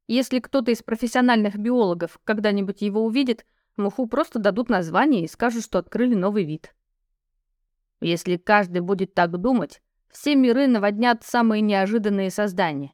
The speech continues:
и ничем хорошим это не закончится», — поучительно заявила Кара. «Нет уж, создавать новое можно только в сотворенном тобой же мире или с разрешения создателя этого мира.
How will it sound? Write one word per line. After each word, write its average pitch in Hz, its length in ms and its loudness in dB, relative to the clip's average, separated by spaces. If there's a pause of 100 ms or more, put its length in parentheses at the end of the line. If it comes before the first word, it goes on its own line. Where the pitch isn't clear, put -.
(240)
и 277 80 -2
ничем 277 360 2
хорошим 214 560 0
это 196 160 0
не 202 140 0
закончится», — 180 640 -4 (480)
поучительно 185 640 -2
заявила 170 420 -2
Кара. 156 360 -6 (680)
«Нет 202 360 0
уж, - 200 -14 (340)
создавать 196 540 0
новое 226 360 2
можно 214 300 -2
только 214 280 -4
в - 40 -16
сотворенном 208 640 0
тобой 196 460 -2
же 208 120 -2
мире 202 360 -2 (300)
или 233 260 2
с - 100 -6
разрешения 226 600 0
создателя 208 600 0
этого 180 440 -2
мира. 165 360 -6